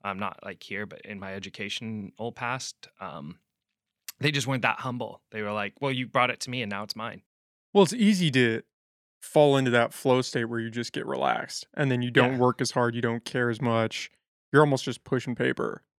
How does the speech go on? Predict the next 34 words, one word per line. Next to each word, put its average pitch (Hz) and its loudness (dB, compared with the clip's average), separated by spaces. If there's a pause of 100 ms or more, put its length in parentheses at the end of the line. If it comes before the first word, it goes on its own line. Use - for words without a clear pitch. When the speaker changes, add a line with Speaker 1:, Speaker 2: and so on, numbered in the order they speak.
(100)
Speaker 2:
Like, - -8
"I'm 185 -4
just 190 -2
Speaker 1:
But 175 4
I 180 4
Speaker 2:
gonna 131 0
Speaker 1:
think - 2
Speaker 2:
get 277 0
Speaker 1:
it's - -8
Speaker 2:
through 139 0
Speaker 1:
also, 147 0
Speaker 2:
this." 185 -4
Speaker 1:
like, 147 -2
it's 135 -10
like 139 -6
an 117 -6
ownership 151 -8
thing. 104 -6
It's 120 -8
like 123 -10
they 113 -6
feel 117 -8
like 117 -10
all 123 -6
of 110 -12
a 110 -10
sudden 110 -8 (600)
they've 120 -2
taken 104 -4
the 120 -10
story 107 -8 (560)
and 113 -4
it's - -10
theirs. 123 -8